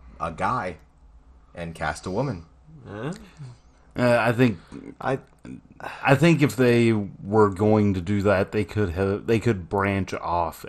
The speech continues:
Speaker 3: a separate series
Speaker 2: Mm-hmm.
Speaker 3: with a different name.
Speaker 1: Yeah.
Speaker 2: I'd have to agree with actually Daniel Craig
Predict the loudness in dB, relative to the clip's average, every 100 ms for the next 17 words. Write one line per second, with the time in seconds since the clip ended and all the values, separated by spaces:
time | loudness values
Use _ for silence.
0 | -8 -6 -6 -4 -4 -2 -6 -6 -8 -6
1 | -4 -4 -6 -10 -10 -12 -14 _ _ _
2 | _ -14 -12 -10 -14 -18 _ -2 0 0
3 | 0 -2 -2 -8 -10 -10 -14 _ _ _
4 | _ _ _ _ _ -6 -2 -2 -4 -12
5 | -6 -2 0 0 -2 -2 -2 -2 -4 -4
6 | -2 -4 -8 -6 -6 -4 -8 -10 -8 -6
7 | -6 -8 -10 -8 -6 -6 -8